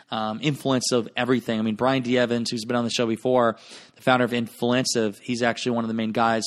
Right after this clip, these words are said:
for ShipChain. Um, they have a whole article on it, but you can go to shipchain dot I O. You can see all the details there. And, uh, our Telegram alone, last night, I screenshotted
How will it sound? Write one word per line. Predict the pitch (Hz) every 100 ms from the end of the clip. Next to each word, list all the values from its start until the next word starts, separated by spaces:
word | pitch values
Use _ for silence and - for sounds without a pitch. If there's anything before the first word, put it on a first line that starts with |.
| -
for | 113
ShipChain. | 107 110 104 - 107 104 - - - - -
Um, | 107 107 101 - - -
they | 139
have | 113
a |
whole | 123 117
article | 113 117 117
on | 107
it, | 101
but | 104 117
you | 123
can | 127
go | 123 143
to | - 143 123
shipchain | - - 175 - - 147 147 151 139 127
dot | 127 123 -
I | 120 123 113
O. | 123 175 226 - _
You | 117
can | 113
see | 110 135
all |
the | 113
details | 117 120 127 107
there. | 127 135 139 - - - -
And, | 123 120
uh, | 120 117 113 107 - _ _ _ _ _ _
our | 139
Telegram | 120 165 180 170 170
alone, | 139 127 143 170
last | 139 131 - -
night, | 143 151
I | 120 120 - -
screenshotted | 175 175 - 147 143 135